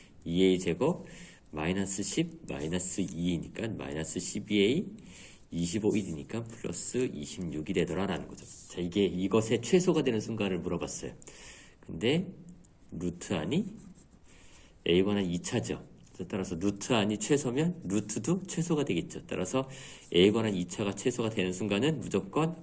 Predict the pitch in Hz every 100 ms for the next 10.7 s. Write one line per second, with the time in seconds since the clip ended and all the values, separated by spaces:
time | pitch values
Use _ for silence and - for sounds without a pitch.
0 | - 90 90 113 104 95 80 - - -
1 | - - - - 80 76 123 135 - -
2 | - - - 87 95 90 - 87 87 82
3 | 80 82 90 123 - 78 80 82 80 -
4 | 87 87 147 202 - - - - - 80
5 | 76 78 57 - - - - - - -
6 | - 80 71 73 67 - 82 76 - -
7 | - - - - 78 - 85 76 78 -
8 | 143 185 - - - - - 87 104 -
9 | 101 85 90 95 98 - 87 87 92 82
10 | 92 87 80 71 58 -